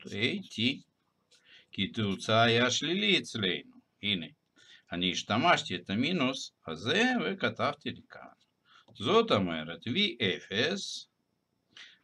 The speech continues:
אצלנו חמש מטר בשנייה פחות אחד שישים ושבע מטר שנייה בריבוע, וכפול כמה? שתי שניות.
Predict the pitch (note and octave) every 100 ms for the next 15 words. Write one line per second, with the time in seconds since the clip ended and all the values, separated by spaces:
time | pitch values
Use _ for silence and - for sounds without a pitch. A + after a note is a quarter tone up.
0 | _ _ - F3+ F3+ - D3 C#3+ A2 F2+
1 | D#2 D2 - - E3+ D#3+ C3+ G#2 F2 D2+
2 | E2 E3+ F#3+ - - - _ _ _ _
3 | _ _ _ _ _ _ _ _ _ -
4 | E3+ E3+ E3 E3 D#3+ D3+ D#3 - D#3+ D#3+
5 | D#3 D#3 D#3 - _ _ _ - D#3 F#3
6 | G3 - F3+ C#3+ G#2+ D2+ - - - -
7 | - - C#3 D3 F#3 F3 C#3 - C3+ A2+
8 | - E3 C3+ G2 F2+ - - F2+ E2 F#2
9 | A2+ D#3 F#3 _ _ - _ - C#3 D#3+
10 | D#3+ E3 E3 - E3 D#3+ D#3+ D#3 D3+ D#3
11 | D3+ D3+ D3+ D#3 D3+ A#2 A#2+ C#3+ - D#3+
12 | D3+ - G3 A3 B3 B3+ - _ - F3+
13 | F#3+ G3 D#3+ C#3+ D#3